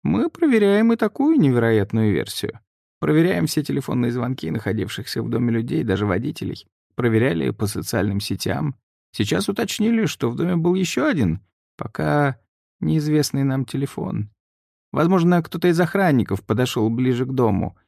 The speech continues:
но мы всё проверяем. Даже если я с вами соглашусь, то каким образом неизвестный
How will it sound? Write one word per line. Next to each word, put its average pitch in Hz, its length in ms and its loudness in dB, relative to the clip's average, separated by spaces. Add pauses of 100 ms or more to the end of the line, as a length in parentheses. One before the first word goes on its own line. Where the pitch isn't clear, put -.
(140)
но 190 280 2
мы 190 160 4
всё 190 200 0
проверяем. 175 640 2 (300)
Даже 175 640 0
если 160 300 2
я 156 120 4
с - 100 -4
вами 151 240 2
соглашусь, 151 920 0 (180)
то 190 260 0
каким 226 380 0
образом 135 480 4
неизвестный 160 720 0